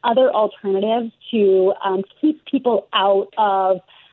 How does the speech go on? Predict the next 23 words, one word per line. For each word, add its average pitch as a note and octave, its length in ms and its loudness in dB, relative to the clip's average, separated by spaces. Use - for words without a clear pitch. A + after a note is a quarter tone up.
um, G#3 180 -2
a - 100 -8
period G3 360 -2
of F#3 120 0
incarceration. F3+ 760 -4
But C#4+ 100 -2
we're C#4 120 0
also F#4 400 -2
seeing, A3+ 400 -2
um, A#3 220 0
some C4+ 200 2
really D#4 200 2
unique C4 560 0
programs G3 760 0
and G3 240 0
policies F#3+ 800 0
in A3+ 140 0
our C4 240 0
state B3 180 0
and A3 100 -4
across G#3 340 -4
the F#3+ 140 2
country A#3+ 520 0